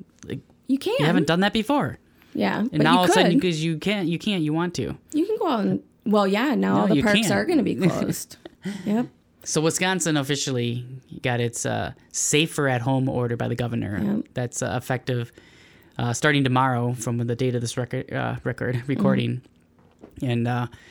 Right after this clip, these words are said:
Speaker 1: we're joining, um, uh, several other states that have already done this type of, like,
Speaker 2: Mm-hmm.
Speaker 1: stay-at-home stuff. So now we get to see,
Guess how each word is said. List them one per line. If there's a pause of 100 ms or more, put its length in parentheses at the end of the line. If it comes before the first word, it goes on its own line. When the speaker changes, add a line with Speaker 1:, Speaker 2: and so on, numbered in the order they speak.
(220)
Speaker 1:
we're
joining,
um,
uh,
several
other
states
that
have
already
done (240)
this
type
of,
like,
Speaker 2:
Mm-hmm.
Speaker 1:
stay-at-home
stuff. (580)
So (260)
now
we
get
to
see,